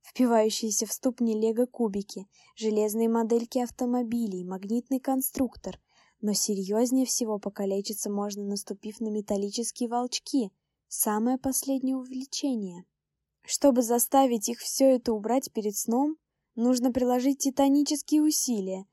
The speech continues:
Кино отснять проще, ей-богу. Еву они вообще слушать не хотят, меня боятся.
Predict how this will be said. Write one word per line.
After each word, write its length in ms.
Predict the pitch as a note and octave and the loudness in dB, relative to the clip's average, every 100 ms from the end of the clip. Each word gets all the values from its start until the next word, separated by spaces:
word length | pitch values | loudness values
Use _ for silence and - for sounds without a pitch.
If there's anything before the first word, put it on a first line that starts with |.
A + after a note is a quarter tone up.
| _ _ _ | _ _ _
Кино 340 | - F4 D#4 A3 | 4 6 8 6
отснять 400 | G#3 A3+ G#3 - | 4 2 0 0
проще, 500 | A3 G3+ - G3 - - | -2 -2 -4 -10 -14 -10
ей-богу. 720 | G#3 E4 E4+ A3+ G3 F3+ F#3+ _ _ _ _ _ _ _ _ - | 2 4 6 2 -2 -4 -16 _ _ _ _ _ _ _ _ -8
Еву 380 | G#3 B3+ B3+ | 2 4 6
они 240 | A#3+ A3 A3 | 2 2 2
вообще 440 | A#3+ - - C4+ | 0 0 2 2
слушать 440 | - G#3+ G3+ G3+ G3+ | 2 -4 -6 -6 -6
не 80 | |
хотят, 500 | F#3+ G3+ - F3+ - _ _ _ | -6 -6 -6 -10 -14 _ _ _
меня 300 | G#3+ G#3+ A#3+ | 0 2 4
боятся. 640 | B3 G#3 F#3 F#3+ - G#3 | 4 2 0 -6 -8 -10